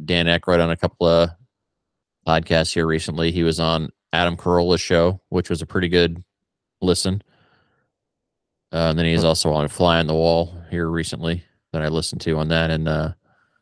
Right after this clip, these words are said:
Speaker 1: that's Dana Carvey and David Spade that, um, have their podcast. They took a little hiatus because, uh, Dana Carvey's son, like, passed away over, I think, in December. So they took a,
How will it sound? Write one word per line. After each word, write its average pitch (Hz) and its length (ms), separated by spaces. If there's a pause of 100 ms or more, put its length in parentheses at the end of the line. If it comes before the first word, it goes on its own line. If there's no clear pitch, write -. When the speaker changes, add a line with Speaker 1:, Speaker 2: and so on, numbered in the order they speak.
(760)
Speaker 1:
that's 82 260
Dana 82 280
Carvey 78 380
and 76 120
David 76 260
Spade 82 400
that, 76 160 (320)
um, 60 460 (1200)
have 80 160
their 82 160
podcast. - 560
They 87 80
took - 180
a 90 40
little 90 200
hiatus 82 460
because, 78 300
uh, 76 180 (540)
Dana 82 240
Carvey's 80 560
son, 80 320
like, 78 260
passed - 320
away 80 300
over, 80 480 (200)
I - 40
think, 95 200
in 85 80
December. 95 520 (880)
So - 160
they 76 100
took 87 240
a, 73 320